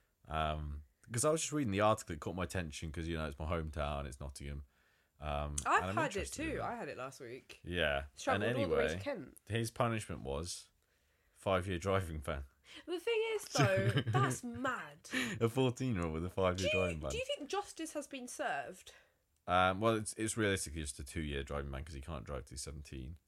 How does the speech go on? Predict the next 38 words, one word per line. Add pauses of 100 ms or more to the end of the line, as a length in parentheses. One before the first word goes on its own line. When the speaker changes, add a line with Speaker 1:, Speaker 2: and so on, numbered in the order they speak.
(240)
Speaker 2:
<laughs>
Speaker 1:
Um,
Speaker 2:
Yeah. (240)
Speaker 1:
but
I
think, (240)
<sighs>
it's
such
a
weird
one
'cause
he's
a
fourteen-year-old
kid
and
he
obviously
didn't
mean
to
hit
her.
Speaker 2:
Yeah. (220)
Speaker 1:
And (720)
they're
also
testing
this
new
scheme
where
they're
giving
out
e-sc-,